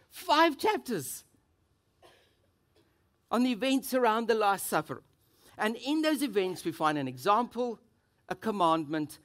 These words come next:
and a promise. Let's have a look at them. So I want to read for us from, uh,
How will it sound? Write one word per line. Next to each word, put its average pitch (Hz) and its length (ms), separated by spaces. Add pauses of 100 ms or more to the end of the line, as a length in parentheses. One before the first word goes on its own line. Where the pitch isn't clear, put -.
(220)
and 139 160
a 139 40
promise. 127 680 (240)
Let's 127 420
have 120 400 (480)
a 123 120
look 104 420 (220)
at 98 220
them. 85 260 (680)
So - 160
I 156 40
want 180 260
to 254 120
read 220 280
for 214 180
us 202 180
from, 170 480 (300)
uh, 156 460